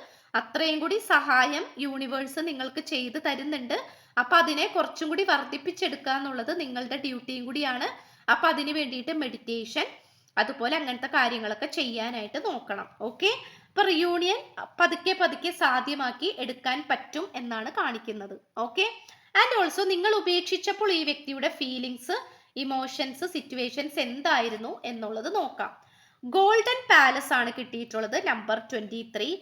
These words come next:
ഇത് നമുക്ക് റിവേഴ്സ് ആയിട്ടാണ് കിട്ടിയിട്ടുള്ളത്. ഇവിടെ കംപ്ലീറ്റ്ലി പറയുകയാണെങ്കിൽ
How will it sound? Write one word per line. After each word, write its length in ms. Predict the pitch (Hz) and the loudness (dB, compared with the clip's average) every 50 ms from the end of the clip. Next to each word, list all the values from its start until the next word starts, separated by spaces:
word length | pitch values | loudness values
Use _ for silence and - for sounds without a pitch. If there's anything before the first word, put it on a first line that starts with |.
| - - _ _ - | -12 -20 _ _ -2
ഇത് 120 | 370 415 508 523 539 | 0 0 2 2 2
നമുക്ക് 280 | 466 349 320 320 - 359 349 330 | 2 2 2 0 0 0 0 0
റിവേഴ്സ് 520 | 311 233 254 285 285 294 320 339 - - | 0 0 -2 -2 0 -2 -2 -2 0 2
ആയിട്ടാണ് 500 | 311 254 233 226 226 233 - 208 208 220 302 - | 2 2 2 0 -2 -2 -2 -2 -2 -2 -4 -6
കിട്ടിയിട്ടുള്ളത്. 680 | 392 - - 247 240 240 240 262 226 202 190 196 - - - - _ _ _ _ _ - | -6 -6 -6 -10 -10 -8 -8 -6 -6 -6 -6 -8 -10 -14 -16 -20 _ _ _ _ _ -2
ഇവിടെ 220 | 415 453 523 554 571 554 494 | 0 2 4 4 4 6 4
കംപ്ലീറ്റ്ലി 540 | 415 370 339 311 339 349 349 339 - 392 403 403 | 4 4 4 2 4 4 4 2 2 0 2 4
പറയുകയാണെങ്കിൽ 760 | 359 302 254 254 269 285 269 247 220 208 208 208 202 202 | 4 4 4 4 2 2 2 2 0 0 -4 -6 -6 -2